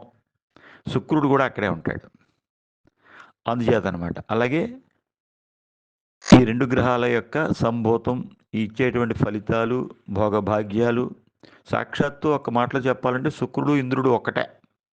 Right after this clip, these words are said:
కాబట్టి ఇంద్రభోగాలు ఒక మానవ జీవితంలో అనుభవించాలి అనుకున్నట్లయితే శుక్రుణ్ణి, ఇంద్రుణ్ణి కూడా మనం ఆరాధించినట్లయితే జీవితంలో ఏమైతే అనుకుంటామో అటువంటి భోగభాగ్యాలని కూడా మనం అనుభవిస్తాం.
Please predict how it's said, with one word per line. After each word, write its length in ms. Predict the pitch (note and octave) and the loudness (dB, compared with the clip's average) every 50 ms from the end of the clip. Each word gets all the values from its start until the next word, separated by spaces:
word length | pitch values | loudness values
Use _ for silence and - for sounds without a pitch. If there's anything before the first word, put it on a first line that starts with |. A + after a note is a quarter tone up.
| _ _ _ _ _ _ _ _ _ _ _ - - - _ - | _ _ _ _ _ _ _ _ _ _ _ -20 -20 -20 _ -6
కాబట్టి 420 | G2+ G2 G2+ G2+ G#2 - - D3 F#3 G3+ - - _ _ _ _ _ _ - | -4 -2 -2 -2 -2 -2 -2 -4 -4 -4 -8 -14 _ _ _ _ _ _ -8
ఇంద్రభోగాలు 880 | G#2+ A2+ B2 C#3+ D3 D3 B2 A#2+ B2+ B2+ A#2+ A#2 A#2 A2+ A2+ A2+ C3+ - - - _ - A2 | -6 -2 2 2 2 2 2 2 2 2 2 2 0 0 0 -2 -2 -6 -8 -10 _ -8 -6
ఒక 100 | G2+ G#2 G#2 G#2 | -4 -2 0 0
మానవ 260 | G#2 A2 A#2+ C3 C#3+ D3 C3 | 0 0 0 0 0 -2 0
జీవితంలో 400 | C3 B2+ A#2+ - - A#2 A2+ A#2+ A#2 A2 | 0 -2 -2 -2 -2 -2 0 0 0 2
అనుభవించాలి 680 | A2 A2 A#2 A#2 A#2 A2 G2+ - A2+ G#2+ G#2 G#2+ A2+ A#2+ - - | 2 2 2 0 0 -2 -4 -2 0 0 0 0 0 -2 -4 -4
అనుకున్నట్లయితే 680 | F#2+ F#2 F#2+ G#2+ G2+ G#2 G#2 - G#2 G#2 - - - D#3 G3 - _ _ _ _ _ - - - - - _ - - - | -6 -6 -4 -4 -4 -4 -4 -2 -2 -2 -2 -2 -2 -4 -6 -8 _ _ _ _ _ -20 -20 -20 -20 -20 _ -12 -6 -4
శుక్రుణ్ణి, 500 | B2+ - - - C3 B2 B2+ C3+ D3 D#3+ - - - A#2+ | -4 -4 -2 -2 -2 0 0 0 -2 -2 -4 -4 -4 -2
ఇంద్రుణ్ణి 360 | A2+ G#2+ G#2+ G#2+ A2+ A#2 A2+ - | -2 -2 -2 -2 -2 -2 -2 0
కూడా 160 | A2 G#2+ A#2 B2 A#2+ | 0 0 0 0 0
మనం 140 | A2+ G#2+ G#2 G2+ G#2 | 0 0 0 0 2
ఆరాధించినట్లయితే 840 | G#2+ A2+ A#2 A2+ B2 A#2 A2 A2+ G#2 G2 - G#2+ G2+ G2+ - C#3 D#3+ G3 - - _ _ _ _ _ _ _ _ - | 0 0 0 0 -2 -4 -4 -4 -4 -4 -2 -2 -2 -2 -2 -4 -4 -4 -8 -14 _ _ _ _ _ _ _ _ -8
జీవితంలో 580 | G2+ G#2 A#2 B2+ C3+ - A#2 G2+ G2 F#2+ G2 G2+ G2+ - - - _ - - - - - - - _ - G#2 A2 B2 | -4 -2 -2 0 0 -2 -2 0 0 0 0 0 -2 -4 -8 -16 _ -20 -20 -20 -20 -20 -20 -20 _ -4 0 2 4
ఏమైతే 360 | C#3 D3+ C#3 C3 C3 C3 - C#3+ C3+ | 4 4 2 0 0 0 0 0 0
అనుకుంటామో 440 | B2+ B2 A#2 A#2+ G#2+ G#2+ A2+ A2+ A2+ A2 | 0 -2 -4 -4 -2 -2 0 0 0 0
అటువంటి 280 | G2+ G#2+ A2 A2 G#2+ G#2 F#2+ | 0 0 -2 -2 -2 0 0
భోగభాగ్యాలని 720 | G2 G#2 G2+ G#2+ G#2+ A2 A2 G2+ F#2+ G#2+ G2+ F#2+ F#2+ G2 F#2 G#2+ | 0 2 2 2 2 0 0 0 0 0 0 0 0 -2 -2 -2
కూడా 100 | G#2 A2 A2+ | -4 -4 -4
మనం 120 | A2+ B2+ A#2+ | -4 -4 -4
అనుభవిస్తాం. 500 | G2 E2+ E2+ F2+ E2 - - - - - | -4 -4 -4 -6 -8 -8 -12 -12 -12 -14